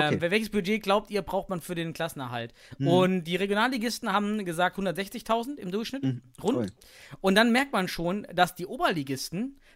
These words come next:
Speaker 2: da ganz weit weg sind und schon bei nur knapp achtzigtausend, ähm,
Speaker 1: Ah.
Speaker 2: das sehen.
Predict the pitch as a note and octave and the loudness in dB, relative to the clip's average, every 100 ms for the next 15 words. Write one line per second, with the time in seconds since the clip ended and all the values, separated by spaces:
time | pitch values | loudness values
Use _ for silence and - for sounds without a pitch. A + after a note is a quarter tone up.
0 | - E3+ F3 - - _ _ _ _ - | 2 2 2 -2 -20 _ _ _ _ -18
1 | C#3+ F#3 D4+ - A3 G#3+ - E3 F3+ D#3+ | 2 4 4 2 0 0 -4 -4 -4 -4
2 | F3+ G3+ G#3 F3+ - D#3 E3+ F3 D3+ F#3+ | -2 0 -2 -6 -8 4 6 6 2 -2
3 | F#3+ G#3+ F#3 - A3+ - C4 - B2+ A#2+ | 0 0 -2 0 -2 -2 -10 -4 -4 -2
4 | C3 A#2+ D3 B2+ A#2+ A#2+ C3+ A2+ G#2+ B2 | -6 -8 -8 -6 -6 -4 0 0 -2 -6
5 | - C3 G#3+ | -4 -4 -4